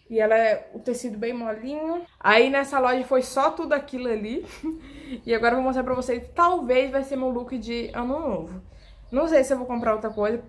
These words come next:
pretendo não comprar, né, mas, mas vai saber, né, daqui a, até o ano novo. Mas, e eu não experimentei os dois juntos, então eu não sei como que vai ficar. Mas eu comprei essa saia aqui, ó.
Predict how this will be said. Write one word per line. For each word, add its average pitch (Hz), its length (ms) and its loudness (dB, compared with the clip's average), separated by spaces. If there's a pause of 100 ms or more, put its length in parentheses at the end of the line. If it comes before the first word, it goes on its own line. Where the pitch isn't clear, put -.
pretendo 220 460 -4
não 226 160 -4
comprar, 214 560 -4
né, 220 160 -6
mas, 185 600 -6 (1300)
mas 202 240 -2
vai 202 120 0
saber, 202 380 -2
né, 190 300 -2
daqui 190 480 -4
a, 196 440 -2 (680)
até 202 240 -2
o 202 60 0
ano 202 160 2
novo. 175 280 0
Mas, 190 400 -2 (320)
e 214 80 -8
eu 233 120 8
não 240 100 2
experimentei 254 520 0
os 233 120 2
dois 226 240 0
juntos, 202 200 -4
então 202 180 0
eu - 20 0
não 208 80 -4
sei 214 140 -4
como 208 180 -6
que 208 60 -10
vai 208 120 0
ficar. - 320 -8 (560)
Mas 208 240 2
eu 233 80 4
comprei 233 300 -2
essa 269 260 0
saia 247 460 0
aqui, 254 340 -4
ó. 226 260 2